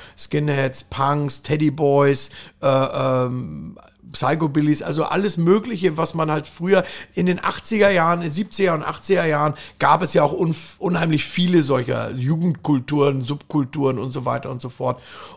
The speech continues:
Und, äh, das war schon so das Hauptpublikum. Natürlich war da auch schon mal so eine Hausfrau dazwischen oder, oder jemand, der, äh, einem, sagen wir mal, Normbild entsprochen hat,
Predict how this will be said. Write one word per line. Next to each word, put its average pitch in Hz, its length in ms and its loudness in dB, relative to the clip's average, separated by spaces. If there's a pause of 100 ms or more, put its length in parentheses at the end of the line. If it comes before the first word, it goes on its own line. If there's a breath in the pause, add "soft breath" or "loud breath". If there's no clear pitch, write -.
Und, 131 420 -2
äh, 123 300 -2 (840)
das 135 260 -6
war 143 120 0
schon 139 260 -4
so 139 80 -2
das 127 220 -4
Hauptpublikum. 127 880 -4
Natürlich 143 440 -4
war 147 100 0
da 143 80 0
auch 127 140 -4
schon 156 160 -4
mal 143 100 0
so 143 80 -4
eine 127 120 -2
Hausfrau 165 360 -2
dazwischen 156 560 -2
oder, 131 260 -2 (300 loud breath)
oder 139 180 -2
jemand, 139 460 -2
der, 127 380 -2
äh, - 260 -8 (160)
einem, 127 720 -6 (340)
sagen 135 200 -6
wir 135 80 -4
mal, 123 240 -4 (220 loud breath)
Normbild 170 760 6
entsprochen 160 600 0
hat, 147 240 -2